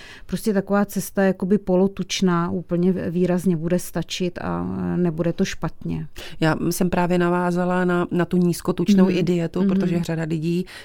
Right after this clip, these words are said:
Speaker 2: mají strach, že budou přibírat třeba v tom pozdější věku ženy, tak si kupují nízko-, nízkotučné výrobky, ale tím, že je tam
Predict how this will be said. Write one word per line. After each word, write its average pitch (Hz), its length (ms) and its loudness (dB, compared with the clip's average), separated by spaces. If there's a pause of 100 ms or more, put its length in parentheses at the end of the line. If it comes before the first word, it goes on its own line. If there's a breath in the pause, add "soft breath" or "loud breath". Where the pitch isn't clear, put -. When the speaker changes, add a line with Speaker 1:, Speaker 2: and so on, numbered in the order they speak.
(120)
Speaker 2:
mají 156 140 -2
strach, 156 300 -6
že 156 360 0
budou 156 220 -2
přibírat 175 580 -2
třeba 160 300 -6
v - 80 -10
tom 156 140 -2
pozdější 170 440 2
věku 170 280 0
ženy, 170 420 2 (360 loud breath)
tak - 180 -6
si 180 120 -2
kupují 180 280 0
nízko-, 175 460 0
nízkotučné 185 640 0
výrobky, 175 420 0
ale 175 100 0
tím, 180 180 2
že 185 80 4
je 185 40 2
tam 190 160 2